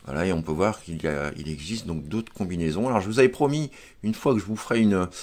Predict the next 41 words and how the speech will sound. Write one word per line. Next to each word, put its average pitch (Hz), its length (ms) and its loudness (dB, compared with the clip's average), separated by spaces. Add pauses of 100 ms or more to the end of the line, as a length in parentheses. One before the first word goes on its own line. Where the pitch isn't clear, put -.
(280)
une 98 160 2
revue, 110 460 6
euh, 95 240 10
sur 98 540 2
le, 90 320 2
parce - 240 -2
que 95 100 -4
j'ai 85 140 -2
deux 127 160 6
versions, 117 400 4
moi, 101 200 2
du, 80 220 -2
du, 78 220 -2
du 78 140 -4
bootleg. 90 580 2 (180)
Alors, 85 180 6
il, 98 420 4
il 92 120 2
en 104 80 8
existe 107 400 4
une 107 80 6
multitude, 104 500 4
hein, 90 100 4
parce 85 140 -2
qu'il 90 140 2
y - 20 6
a 85 40 4
eu 82 40 -2
plein, 131 280 2
plein, 123 180 2
plein 117 220 4
de, 90 120 6 (480)
de, 90 200 8
de, 87 240 6
de 95 100 6
variantes. 101 580 6 (960)
Mais 80 100 0
voilà, 80 280 6
là, 90 160 8
on 85 220 6
a 101 300 6